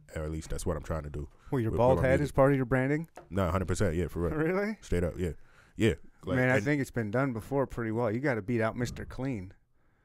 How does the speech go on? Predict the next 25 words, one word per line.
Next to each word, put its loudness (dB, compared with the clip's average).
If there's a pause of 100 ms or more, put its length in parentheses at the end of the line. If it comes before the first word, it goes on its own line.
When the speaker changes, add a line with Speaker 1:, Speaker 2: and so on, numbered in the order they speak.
(220)
Speaker 1:
Not 2
in 0
music 4
though. 2
No, 0
no, -2
no. -8
We -4
talking 6
about, 4
we 0
talking 2
about -2
rap, -4
but -4
we -2
talking -4
about -8
hip -4
hop -10
though. -12
So -4
we -2
talking 4
about -4